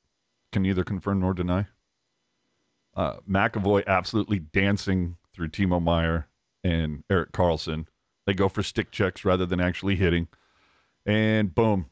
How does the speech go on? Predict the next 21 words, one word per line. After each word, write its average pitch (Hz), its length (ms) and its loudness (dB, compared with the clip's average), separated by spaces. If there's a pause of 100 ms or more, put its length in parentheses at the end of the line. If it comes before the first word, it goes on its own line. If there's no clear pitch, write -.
it's - 100 -20
buried, 110 380 2 (120)
two 135 140 0
nothing. 107 500 2 (140)
Then 98 160 0
Foligno, 131 500 2
t-, - 160 -8
okay, 123 300 2
on 104 100 4
this 156 240 2
one, 127 320 2
it's 110 220 -2
like, 95 160 2 (240)
dude, 104 200 0
no 139 200 4
way 127 260 4
Reimer 101 480 2
saw 92 300 2
the 85 80 -4
Foligno 92 400 0
deflection. 85 720 -4